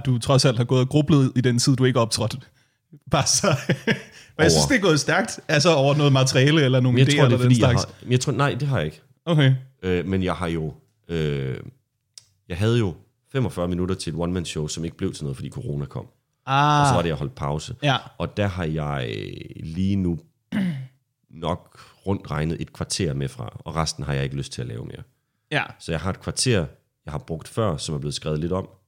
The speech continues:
Speaker 2: og noget af det, jeg ikke skrevet om, og så har jeg et kvarters nyt.
Speaker 1: Okay.
Speaker 2: Så det er halv-halv.
Speaker 1: Øh, der er to ting, du har sagt, jeg lige vil vende tilbage til, ikke?
Speaker 2: Ja.
Speaker 1: Øh, du sagde det der med, at, øh,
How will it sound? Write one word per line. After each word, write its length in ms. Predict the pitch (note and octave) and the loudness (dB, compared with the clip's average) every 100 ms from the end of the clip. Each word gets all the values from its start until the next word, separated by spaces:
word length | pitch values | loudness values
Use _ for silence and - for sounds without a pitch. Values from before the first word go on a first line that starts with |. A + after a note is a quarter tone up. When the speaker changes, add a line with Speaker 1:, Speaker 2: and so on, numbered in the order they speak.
| _ _ | _ _
Speaker 2:
og 120 | - D#2 | -8 -4
noget 180 | E2 | -2
af 60 | C#2+ | -2
det, 60 | B1+ | -4
jeg 60 | |
ikke 100 | D2+ | -6
skrevet 220 | - D2+ | -6 -6
om, 140 | D2 C2 _ | -6 -8 _
og 80 | D#2 | -10
så 100 | - | -8
har 140 | D2+ D2+ | -6 -6
jeg 80 | |
et 100 | C2 | -8
kvarters 400 | - - - A#1 | -10 -10 -10 -10
nyt. 180 | B1+ - _ _ - | -14 -16 _ _ -2
Speaker 1:
Okay. 260 | C#3+ A#2+ A2 _ _ _ _ _ _ | 0 0 -4 _ _ _ _ _ _
Speaker 2:
Så 60 | - | -10
det 60 | |
er 40 | D#2+ | -8
halv-halv. 280 | - - - _ _ _ _ _ - | -8 -10 -16 _ _ _ _ _ 2
Speaker 1:
Øh, 80 | C#3+ C#3 C3+ C3 | 4 6 4 4
der 60 | C#3+ | 2
er 20 | |
to 180 | D3 G3+ | 2 2
ting, 180 | F#3 D3 | 2 2
du 60 | |
har 40 | B2 | 2
sagt, 180 | C3+ | 2
jeg 80 | C3+ | 2
lige 100 | C3+ | 2
vil 100 | C3+ | 2
vende 140 | B2 A#2 | 0 -2
tilbage 260 | G2 G#2 | -4 -2
til, 180 | A#2 F3 | -2 0
ikke? 120 | C#4 - - | 0 -2 -2
Speaker 2:
Ja. 140 | A#2 - _ _ C#3+ | -2 -2 _ _ 0
Speaker 1:
Øh, 640 | C#3+ C3+ C3 C3 C3 B2+ | 4 6 6 4 4 2
du 80 | D#3 | 2
sagde 200 | F#3 F#3 | 4 4
det 100 | E3 | 4
der 100 | D3 | 4
med, 300 | C#3 C3+ C#3 - | 4 4 2 0
at, 300 | A#2+ A#2+ B2 | -2 -2 -4
øh, 540 | A2+ A2+ G#2+ G2+ G#2 | -2 -4 -6 -10 -12